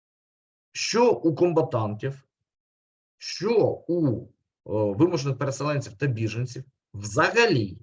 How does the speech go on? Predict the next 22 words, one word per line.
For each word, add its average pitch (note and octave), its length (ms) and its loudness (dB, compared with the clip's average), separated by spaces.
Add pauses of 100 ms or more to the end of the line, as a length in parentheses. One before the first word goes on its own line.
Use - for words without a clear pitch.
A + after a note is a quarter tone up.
(180)
взагалі D3 680 -2
відсутня B2+ 880 -4 (300)
кореляція B2+ 920 2
з - 80 -18
періодом A#2+ 680 2
перебування G#2+ 960 -2 (440)
у, A#2+ 400 0
е, A2 840 2
або C3+ 160 0
у A#2+ 200 2
одних C3+ 340 0
у B2 100 -8
зоні A#2+ 260 -6
бойових G#2+ 380 -2
дій, C3 300 -8
у A2 240 -10
інших C#3 560 -8
у, G#2+ 180 -6
в G2 140 -10
умовах A2 540 -4
вимушеного G2 520 -14
переселення. - 360 -20